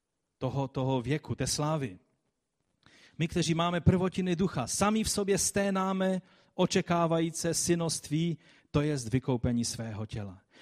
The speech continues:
Jsme božími dětmi už nyní? Ano. Ale stále ještě sténáme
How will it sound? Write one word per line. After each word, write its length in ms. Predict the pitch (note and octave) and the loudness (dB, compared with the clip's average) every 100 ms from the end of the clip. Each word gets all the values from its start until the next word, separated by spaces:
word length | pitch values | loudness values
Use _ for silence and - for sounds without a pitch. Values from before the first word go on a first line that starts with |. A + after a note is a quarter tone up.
| - | -4
Jsme 320 | - D#3+ G#3 | 0 2 2
božími 380 | G#3 F3+ G3 G3 | 2 2 0 0
dětmi 360 | F#3+ - F#3 | 0 -2 -2
už 120 | F#3 D#3+ | 0 0
nyní? 340 | F3+ F#3+ A3+ _ _ - | -2 -4 -8 _ _ -14
Ano. 260 | D3+ A2+ F2+ _ _ _ _ _ _ _ _ _ _ _ _ _ - | -10 -10 -12 _ _ _ _ _ _ _ _ _ _ _ _ _ -8
Ale 180 | B2 A#2 | -6 -6
stále 400 | - C3+ C#3+ D3+ | -4 -4 -4 -4
ještě 280 | C#3+ D#3 | -6 -8
sténáme 640 | C3 - C#3+ C#3 C#3 F#2 | -6 -4 -4 -2 -4 -6